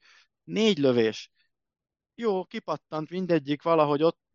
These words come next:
bár egyébként ott álltak az emberek, szóval senki, talán egy ilyen belevetődés volt, többinél belelőtték az emberbe a labdát, de hogy lehet,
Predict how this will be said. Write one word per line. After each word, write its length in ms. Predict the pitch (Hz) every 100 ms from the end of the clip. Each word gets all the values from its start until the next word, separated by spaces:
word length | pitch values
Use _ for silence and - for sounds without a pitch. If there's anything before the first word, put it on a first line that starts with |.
| _ -
bár 160 | 147 151
egyébként 360 | 151 - 147
ott 180 | 151 -
álltak 420 | 143 135 135 131
az 140 | 135 127
emberek, 460 | 131 127 127 135
szóval 280 | - 131 127
senki, 460 | 147 139 139 123 110 _ _ _ _ _ _
talán 240 | 127 127
egy 200 | 131 135
ilyen 160 | 131 123
belevetődés 760 | 135 135 131 - 131 127 123
volt, 260 | - 127 135 _ - - - _
többinél 440 | 123 127 135 120
belelőtték 1120 | 120 127 120 - - _ _ 123 120 - 123
az 120 | 123 120
emberbe 380 | 127 123 120
a 40 | 117
labdát, 360 | 120 123 131 - - _
de 160 | 120
hogy 240 | 117 208 180
lehet, 380 | 156 151 151